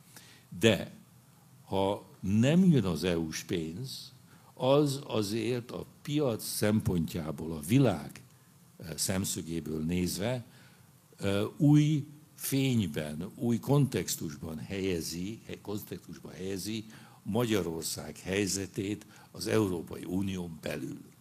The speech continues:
Mert akkor az van, hogy hát mindenki kapott pénzt, de a magyarok nem.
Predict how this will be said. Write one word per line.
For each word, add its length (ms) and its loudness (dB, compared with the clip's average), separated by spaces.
Mert 180 -2
akkor 220 -2
az 220 2
van, 280 -4
hogy 120 -2
hát 180 0
mindenki 440 4
kapott 400 0
pénzt, 300 0
de 80 -2
a 60 0
magyarok 460 2
nem. 320 -6